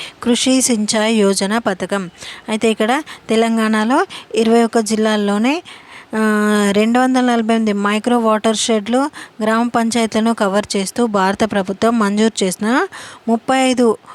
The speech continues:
వాటర్ షెడ్ డెవలప్‌మెంట్ ప్రాజెక్టుల కోసం వివరణాత్మక ప్రాజెక్ట్ నివేదికలు తయారు చేయబడ్డాయి. మొత్తం వ్యయం ఎంత అంటే,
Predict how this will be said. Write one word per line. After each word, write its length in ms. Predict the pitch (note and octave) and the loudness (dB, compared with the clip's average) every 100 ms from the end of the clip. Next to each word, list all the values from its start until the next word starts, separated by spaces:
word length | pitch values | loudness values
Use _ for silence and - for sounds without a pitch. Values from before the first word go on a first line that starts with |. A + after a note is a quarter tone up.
| - - | -20 -4
వాటర్ 360 | G#3+ A3+ B3+ B3 | 0 0 0 0
షెడ్ 220 | C4 A#3 | 0 0
డెవలప్‌మెంట్ 560 | A3+ A3+ A#3 A#3 A#3 A3+ | 2 2 2 0 -2 -2
ప్రాజెక్టుల 480 | G#3 G#3 A3+ A#3 | -2 0 -2 -2
కోసం 360 | A3 G#3 B3 B3+ | -4 -4 -2 -2
వివరణాత్మక 1120 | A3 G#3 A3+ A3+ A3 G#3 G#3+ A3 G#3+ C4+ F4 - - - A3+ | 0 0 0 0 -2 -6 -6 -4 -4 -2 -4 -6 -16 -6 0
ప్రాజెక్ట్ 440 | A3 A3 B3 - | 0 2 0 0
నివేదికలు 640 | A3 G#3+ G#3 G3+ G#3+ D#4 - - - | 0 0 -2 -4 -2 -2 -4 -14 -2
తయారు 340 | A3 A3 G#3+ A#3+ | 0 2 2 0
చేయబడ్డాయి. 840 | - G3+ G3+ G3 F3+ F#3 G3+ F#3+ - - - | 0 0 0 -2 -2 -2 -2 -4 -8 -18 -4
మొత్తం 380 | A3 A3+ C4 B3+ | -4 0 0 2
వ్యయం 340 | A#3+ A3+ A#3+ | 2 2 2
ఎంత 240 | A#3 A3+ A#3 | 0 0 -2
అంటే, 420 | A3 A3+ C#4+ | -2 -2 -2